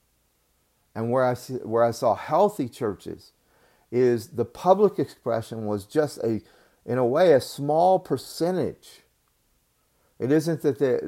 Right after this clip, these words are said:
you know, they had effective services, they had attractive services, yes, but what made them alive was that they were involved in each other's lives. They were connected to each other in deep ways,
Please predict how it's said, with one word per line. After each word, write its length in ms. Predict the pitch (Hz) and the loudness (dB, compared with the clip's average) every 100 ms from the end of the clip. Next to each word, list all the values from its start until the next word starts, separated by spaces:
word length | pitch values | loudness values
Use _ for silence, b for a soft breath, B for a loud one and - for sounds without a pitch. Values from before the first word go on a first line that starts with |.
| 110 | -6
you 100 | 135 | -4
know, 160 | 120 135 | -4 -2
they 140 | 131 | 0
had 160 | 127 127 | 0 0
effective 540 | 123 143 143 - 110 | -2 -4 -4 -4 -8
services, 640 | - 92 82 78 80 80 95 | -4 -4 -4 -8 -12 -14 -6
they 140 | 104 | -2
had 280 | 113 117 110 b b | 2 0 -2 b b
attractive 560 | - - 139 143 - 98 | -14 -4 0 0 -2 -8
services, 600 | - 92 78 78 - 95 | -2 -4 -4 -10 -16 -10
yes, 300 | 127 113 - B B B - | -4 -4 -6 B B B -2
but 160 | 135 - | 0 2
what 220 | 120 117 | -2 -2
made 400 | 131 156 190 156 | -2 2 2 2
them 180 | 160 131 | -2 0
alive 540 | 117 135 151 135 107 | 0 0 0 0 0
was 180 | 117 113 | -4 -4
that 180 | 113 - | -10 -4
they 140 | 127 | -2
were 240 | 120 110 98 | 2 0 0
involved 640 | 104 98 107 139 147 139 | -4 -4 -2 -2 -2 -4
in 120 | 127 | -8
each 220 | 127 123 | -10 -8
other's 300 | 110 104 98 | -8 -8 -10
lives. 400 | 78 92 92 85 | -8 -6 -6 -8
They 100 | 101 | -6
were 220 | 104 98 | -4 -4
connected 720 | 95 104 92 107 135 - 135 - | -6 -8 -8 -6 -8 -8 -12 -10
to 180 | 101 | -10
each 180 | 98 - | -10 -10
other 300 | 87 82 82 | -10 -10 -10
in 300 | - 95 87 | -12 -12 -10
deep 340 | 110 143 147 92 | -10 -10 -10 -10
ways, 600 | 95 104 87 - _ | -8 -6 -8 -12 _